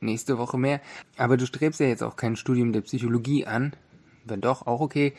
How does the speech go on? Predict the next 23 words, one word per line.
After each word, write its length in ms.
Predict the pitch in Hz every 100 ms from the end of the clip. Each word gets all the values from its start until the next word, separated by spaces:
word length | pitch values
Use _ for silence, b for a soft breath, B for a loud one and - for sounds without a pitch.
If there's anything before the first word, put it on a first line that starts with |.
| B B B
aber 200 | 117 113
heilen 260 | 117 131 131
musst 220 | 120 -
du 60 | 107
hier 180 | 113
niemanden 380 | 117 131 131 107
im 100 | 98
Verkauf. 400 | - - 82 - _ b b b b -
Dein 220 | 135 160
Job 240 | 139 131
im 100 | 127
Vertrieb 460 | 117 123 - 123 117 -
ist 320 | 127 - - _ -
Learning 520 | 120 139 151 147 139 -
by 260 | 113 120 127
Doing. 540 | 117 139 147 117 113
Du 120 | 117
stehst 320 | - 151 156
noch 160 | 143 -
am 160 | 113 -
Anfang 420 | 147 165 156 135
deines 220 | 120 113
Verkaufstrainings. 1080 | - - 117 123 - - 107 104 - -